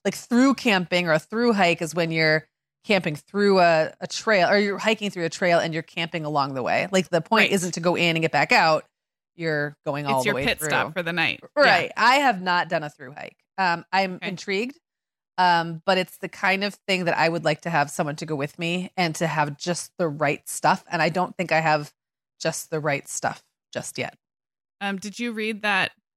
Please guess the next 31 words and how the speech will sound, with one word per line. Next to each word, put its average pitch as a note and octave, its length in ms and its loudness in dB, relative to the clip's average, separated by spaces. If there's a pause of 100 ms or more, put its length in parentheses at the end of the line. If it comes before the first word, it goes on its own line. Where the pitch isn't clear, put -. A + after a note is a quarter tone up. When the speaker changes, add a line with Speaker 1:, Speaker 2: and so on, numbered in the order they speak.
(100)
Speaker 2:
Uh, E3+ 500 2
is F#3+ 140 -6
it - 160 -12
the G3+ 60 -4
Cheryl G3 380 -4
Strayed G3 440 -2
Wild? G#3+ 480 0 (100)
Am G#3 100 0
I F#3+ 100 2
thinking G3+ 320 -4
of F#3 120 -6
the F#3 100 0
right E3+ 200 0
memoir? F3+ 440 0
Speaker 1:
Um, A#3+ 160 -6
I G#3+ 420 6
didn't. G3+ 440 0 (200)
I B3 60 -8
keep F4+ 180 -6
hearing F3 300 -6
about D3 260 -2
it. D3+ 200 -6 (360)
Yeah, E3 380 2
I F#3+ 100 2
haven't E3+ 280 2
read D3 140 2
it. - 140 -6 (120)
Speaker 2:
It's B3 140 -8
a B3 60 -8
quick - 240 -12
read. E3 300 -8